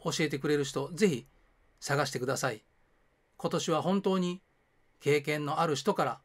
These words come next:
アドバイスをもらうことが今まで以上に重要になってくることでしょう。さて、いかがでしたでしょうか？今日は今だからこそあなたに伝えたい、二千二十二年を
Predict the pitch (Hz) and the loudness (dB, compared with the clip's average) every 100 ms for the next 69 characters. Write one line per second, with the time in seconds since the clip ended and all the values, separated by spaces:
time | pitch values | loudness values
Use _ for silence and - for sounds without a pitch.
0 | _ - 160 139 135 131 139 131 151 147 | _ -4 -2 0 -2 -2 -2 0 0 0
1 | 143 156 139 131 _ _ _ - 180 202 | 0 -2 -2 -6 _ _ _ -6 0 2
2 | 202 202 196 214 196 196 202 208 - _ | 4 2 2 0 2 2 2 0 -4 _
3 | _ _ - 139 151 151 175 151 143 139 | _ _ -8 -4 0 0 0 -2 -2 -4
4 | - 135 135 135 123 - 113 - _ _ | -2 -2 2 2 2 0 -4 -6 _ _
5 | _ _ _ _ _ _ _ _ _ _ | _ _ _ _ _ _ _ _ _ _
6 | _ _ _ _ _ _ _ _ _ _ | _ _ _ _ _ _ _ _ _ _
7 | _ _ - 185 180 135 - _ _ - | _ _ 4 6 6 2 -2 _ _ -4
8 | 151 165 156 143 135 143 135 135 160 - | 2 4 6 4 4 2 2 2 0 0
9 | 123 - _ _ _ - 160 143 139 139 | -2 -4 _ _ _ -2 2 4 2 -2
10 | _ _ _ 190 202 180 170 156 165 165 | _ _ _ 0 2 2 2 0 0 0
11 | 214 196 185 - 170 160 160 185 - - | 0 0 -2 0 0 2 0 0 0 -2
12 | 143 143 131 - _ _ _ _ 156 143 | 0 0 -4 -6 _ _ _ _ -6 0
13 | 170 147 135 175 151 151 143 143 151 151 | 0 0 0 -2 -2 -4 -2 -2 -2 -2
14 | 147 147 | -4 -6